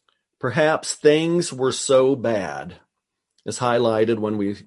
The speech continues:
when I spoke earlier in verse number one, that they were under, uh, foreign control.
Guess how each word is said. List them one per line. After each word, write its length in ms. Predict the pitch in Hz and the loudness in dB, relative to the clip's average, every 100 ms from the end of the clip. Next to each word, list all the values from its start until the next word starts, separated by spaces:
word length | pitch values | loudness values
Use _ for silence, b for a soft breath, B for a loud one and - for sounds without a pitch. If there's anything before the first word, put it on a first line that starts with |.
| _ | _
when 160 | 113 104 | -6 -4
I 80 | |
spoke 440 | 101 - 110 110 - | -6 -4 0 0 -2
earlier 480 | 104 110 107 104 107 | -4 -2 0 0 -2
in 80 | 98 | -2
verse 280 | 104 110 | -2 -2
number 220 | 120 117 113 | -4 -2 -2
one, 400 | 104 101 98 101 | -2 -4 -4 -6
that 100 | 101 | -2
they 140 | 104 | 0
were 200 | 110 110 | 0 0
under, 360 | 113 113 110 113 B B B B B | -2 0 -2 -4 B B B B B
uh, 180 | 113 107 | -8 -8
foreign 500 | - - 131 135 139 | -6 0 4 4 2
control. 920 | 135 139 - 131 120 117 117 117 117 | 0 -4 0 2 4 4 4 4 2